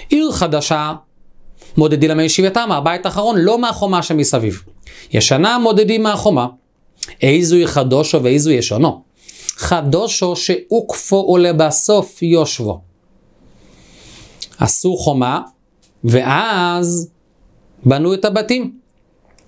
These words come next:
אז היא חדשה. זאת אומרת שהחומה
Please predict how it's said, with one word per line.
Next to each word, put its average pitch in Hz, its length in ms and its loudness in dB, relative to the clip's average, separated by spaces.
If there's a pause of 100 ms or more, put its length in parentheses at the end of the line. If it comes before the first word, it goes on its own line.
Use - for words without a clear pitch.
(140)
אז 117 160 2
היא 143 100 2
חדשה. 143 420 0 (560)
זאת - 100 -8
אומרת 147 480 0
שהחומה 120 1120 -2